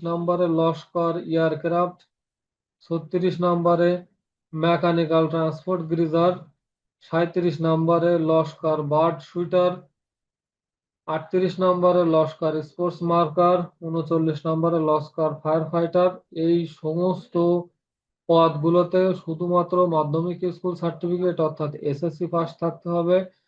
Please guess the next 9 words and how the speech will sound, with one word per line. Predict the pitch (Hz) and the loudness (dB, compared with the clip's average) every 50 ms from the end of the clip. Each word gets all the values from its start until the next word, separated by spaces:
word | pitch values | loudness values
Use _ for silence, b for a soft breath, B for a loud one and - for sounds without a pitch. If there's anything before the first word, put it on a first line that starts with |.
| _ _ _ _ _ _ _ _ _ _ _ _ _ _ _ _ _ _ _ _ | _ _ _ _ _ _ _ _ _ _ _ _ _ _ _ _ _ _ _ _
কোনোটায় | 180 185 190 196 190 208 202 - 190 | 2 2 4 4 4 4 4 4 4
পদের | 185 175 185 175 | 4 4 4 2
সংখ্যা | 180 - 185 175 180 196 175 | 0 -2 -6 -2 -2 -2 2
দেওয়া | 175 180 180 180 180 175 | 4 4 4 6 4 2
আছে | 175 175 - 196 180 - | 2 0 -4 -6 -6 -6
সা-, | - - - 180 175 175 180 - - - | -8 -8 -2 0 2 2 2 2 0 -4
সাতাশটি, | - 175 170 165 185 185 180 180 180 - _ - 190 190 190 185 185 | -8 -8 -6 -2 0 0 0 0 -2 -10 _ -6 -4 -2 -2 -4 -2
কোনোটায় | 180 170 160 165 160 160 165 160 156 156 | -4 -4 -2 -4 -2 -2 -2 -2 -2 -2
পাঁচটি, | - 160 160 165 160 - - _ 190 | 0 0 0 0 -2 -4 -10 _ -6